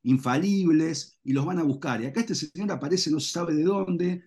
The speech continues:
convocado por los fiscales, eh, y ahí, y ahí es que, que aparece él solo con su perro, ni siquiera está testeado por otro perro, por otro experto,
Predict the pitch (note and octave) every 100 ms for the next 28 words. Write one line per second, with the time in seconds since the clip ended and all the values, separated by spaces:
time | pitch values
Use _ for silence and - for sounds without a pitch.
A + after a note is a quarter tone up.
0 | _ _ - C3+ C3+ C3+ F#3 F3+ A2+ A#2
1 | A#2 - B2 - G3 D3+ D3+ C#3+ - _
2 | _ _ _ _ - B2+ B2 A#2+ A#2 A2+
3 | A2 G#2+ G#2+ B2+ D#3 F3 A3+ G#3 - C#3
4 | D#3 G#3 G3+ G3 F3+ D#3 D3 C3 A2+ G#2
5 | B2 A#2+ A#2 A2+ C#3+ F3+ E3+ G#3+ F#3+ -
6 | G#3 G3 C#3+ C#3 C#3 B2+ F#3+ E3+ E3 C#3+
7 | C#3 C3+ F#3 C#3 D3+ D3 - E3+ D3 B2
8 | D#3+ C3+ A#2+ F3 E3+ C#3+ B2 - A2+ D3
9 | C3 - - F3 C#3+ A2+ C3 C#3+